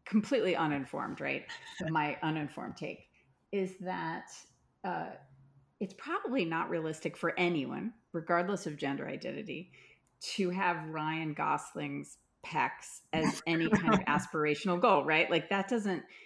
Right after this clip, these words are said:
Speaker 1: and the l-, I mean, he's fabulous, but,
Speaker 2: Sure.
Speaker 1: like, is that a reasonable,
Speaker 2: Mm-hmm.
Speaker 1: I, I don't know. Like, w-, so years ago, I had a prophylactic bilateral mastectomy.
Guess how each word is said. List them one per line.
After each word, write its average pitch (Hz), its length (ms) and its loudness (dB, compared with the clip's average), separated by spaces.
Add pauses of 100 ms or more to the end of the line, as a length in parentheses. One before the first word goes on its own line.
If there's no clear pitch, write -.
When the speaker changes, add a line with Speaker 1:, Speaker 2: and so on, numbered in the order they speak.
(180)
Speaker 1:
and 247 420 0
the 170 60 0
l-, 170 380 0 (200)
I 233 60 2
mean, 180 240 2 (460)
he's - 200 -20
fabulous, 311 720 4
but, 180 180 6
Speaker 2:
Sure. 175 180 -6 (160)
Speaker 1:
like, 196 280 2
is 220 260 6
that 156 320 2 (280)
a 170 120 2
reasonable, 156 1160 -4
Speaker 2:
Mm-hmm. 139 340 0
Speaker 1:
I, 247 200 6
I 254 60 4
don't 302 160 2
know. 185 200 2 (140)
Like, 202 260 2 (220)
w-, 214 200 0
so 190 300 4
years 190 340 2
ago, 156 340 0
I 156 60 2
had 151 220 2
a 147 60 2
prophylactic 147 680 -4
bilateral 143 460 -4
mastectomy. - 600 -10